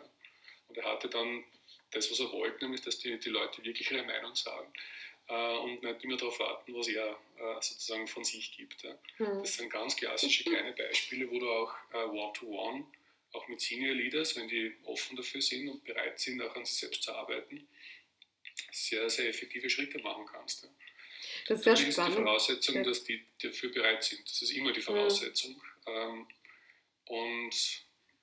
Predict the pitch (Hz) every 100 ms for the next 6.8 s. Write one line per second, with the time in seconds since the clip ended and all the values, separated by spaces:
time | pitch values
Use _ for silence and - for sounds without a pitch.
0 | - - 120 117 117 110 107 127 117 123
1 | 120 113 117 113 113 113 - - - -
2 | - - 117 113 127 127 123 123 120 120
3 | 127 120 131 139 - - - - - -
4 | - - - - 117 117 120 117 113 -
5 | - 127 - - 120 113 120 120 - -
6 | 113 120 120 120 - 113 - 127